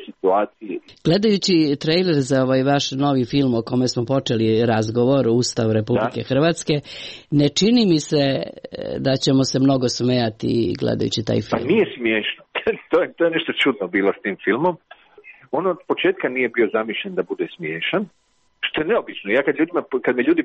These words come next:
Speaker 1: pitaju o čemu je film, ja kažem da, da, da je glavno lice transvestit, e, i, i, i ustaša. Ono, transvestit, peder i, i ustaša i onda se svi ono ka-, kao krenu smijati. Dakle,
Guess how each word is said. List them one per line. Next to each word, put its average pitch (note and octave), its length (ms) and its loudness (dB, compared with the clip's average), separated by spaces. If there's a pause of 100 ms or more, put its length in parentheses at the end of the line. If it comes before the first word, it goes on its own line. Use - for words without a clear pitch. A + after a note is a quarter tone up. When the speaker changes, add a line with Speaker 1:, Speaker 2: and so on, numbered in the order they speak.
Speaker 1:
pitaju E3 360 2
o A#2 40 -2
čemu D3+ 260 -2
je B2 180 0
film, F#3 300 0
ja C#3+ 180 0
kažem D#3 340 -2
da, C3+ 200 0 (120)
da, B2+ 80 2 (140)
da B2 80 6
je A#2+ 220 0 (400)
glavno C3+ 280 2
lice C3 420 2 (160)
transvestit, C3 720 -2
e, C3+ 60 2 (920)
i, - 20 0 (200)
i, G#2+ 40 -8 (220)
i - 20 -20 (120)
ustaša. - 420 -4 (200)
Ono, E3+ 280 -6
transvestit, F#3+ 560 -2 (120)
peder B2 320 0
i, G#2 300 -6 (120)
i F#2 80 -4
ustaša C#3 480 0
i D3 80 2
onda D#3+ 140 0
se - 200 -20
svi D#3 160 2
ono C3+ 260 0
ka-, B2+ 200 0
kao B2 160 0 (200)
krenu A#2+ 340 -4
smijati. F#2+ 320 -6 (340)
Dakle, E3 280 -2